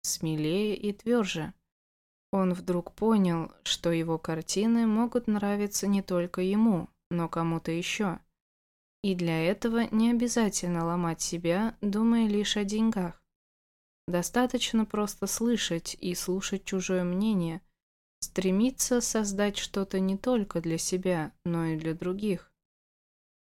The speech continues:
Если Руслан расцветал, то Игорь Михайлович и вовсе цвел от гордости за сына.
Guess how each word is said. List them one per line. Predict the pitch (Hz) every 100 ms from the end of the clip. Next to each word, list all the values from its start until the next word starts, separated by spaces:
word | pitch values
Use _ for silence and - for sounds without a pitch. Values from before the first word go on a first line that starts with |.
| _ _
Если | 202 208 202 196 190 -
Руслан | 185 185 - 190 180
расцветал, | 175 170 - 170 175 185 220 226
то | 226 - 202
Игорь | 220 226 240
Михайлович | 233 226 - 190 196 190 190 190 -
и | 202
вовсе | 190 226 202 - 165
цвел | 160 - 165 165
от | - 160
гордости | - 175 202 208 208 - 196
за | 190 185
сына. | - 233 190 156